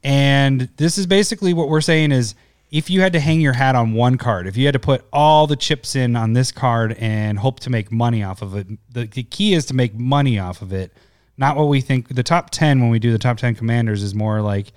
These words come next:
"Hey, these are cards we think are good." It might not necessarily mean they're the best ones to make money off of. This is the card each of us are picking, and we're picking different ones. We're purposely gonna pick different ones.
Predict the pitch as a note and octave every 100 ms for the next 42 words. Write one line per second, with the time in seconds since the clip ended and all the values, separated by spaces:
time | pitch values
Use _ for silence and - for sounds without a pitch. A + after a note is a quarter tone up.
0 | _ - D#3+ C#3 B2+ - C3 A#2+ A#2+ A2
1 | G2 F2+ B2+ G2 F#2 _ _ _ _ _
2 | - D3+ F3+ G3 E3 E3 C3+ C#3+ D3+ C#3
3 | C3 C3 B2 B2 A#2 G#2+ A#2 - A#2 G#2+
4 | G#2 G2 A2 A#2+ G2 F#2 G2 F#2 A2+ D3+
5 | F#3 G3+ F#3+ - D3+ C#3 C3+ D3+ D3+ C3
6 | B2+ B2+ A2 C#3 - A#2+ A2+ G#2 - _
7 | _ _ C#3 C#3+ F3+ F3+ E3 C#3+ G#2+ G#2
8 | A2 C#3 C3 B2 C3+ B2 B2+ G#2+ A2+ A2
9 | F#2 F2 F2